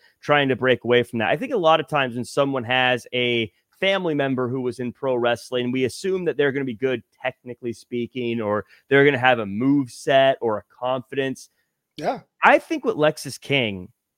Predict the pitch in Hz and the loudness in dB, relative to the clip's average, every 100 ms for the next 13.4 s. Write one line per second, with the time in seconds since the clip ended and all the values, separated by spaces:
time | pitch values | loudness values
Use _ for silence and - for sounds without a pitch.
0 | - 151 120 - 143 175 - - 208 - | -2 0 0 0 4 4 2 -4 -6 -2
1 | 143 127 117 127 120 - 139 135 131 - | -2 0 -2 -6 -6 -2 0 0 -4 -2
2 | 135 160 160 160 156 - 135 131 123 117 | 4 4 4 -2 -6 -4 -2 0 0 -2
3 | 123 131 156 156 151 - 131 107 98 87 | -2 0 0 0 -4 -6 -8 -8 -8 -14
4 | _ _ - 139 127 - 135 117 113 - | _ _ -6 -4 -4 -4 -2 -2 -2 -6
5 | 120 117 107 107 _ _ _ - 151 151 | -8 -6 -6 -8 _ _ _ -6 -2 -2
6 | 117 - 127 151 - 156 185 226 226 - | -4 -12 -8 -8 -2 -2 0 -2 -6 -8
7 | - 151 151 151 147 151 110 120 - 143 | -4 0 0 -2 -4 -6 -6 -10 -4 2
8 | 156 165 - 175 156 147 127 127 131 127 | 2 2 -4 -8 -4 -4 -4 -6 -6 -4
9 | 120 120 - 113 - 120 - 113 101 98 | -2 -4 -4 -10 -10 -12 -10 -8 -8 -8
10 | - 92 95 90 101 92 - 95 87 90 | -10 -14 -16 -10 -8 -8 -10 -12 -14 -18
11 | _ _ 202 196 151 175 202 202 - 170 | _ _ -8 4 6 6 4 0 4 4
12 | 160 139 190 147 160 - 139 117 110 104 | 4 2 0 4 4 2 -2 0 0 0
13 | 104 101 98 | 0 0 -2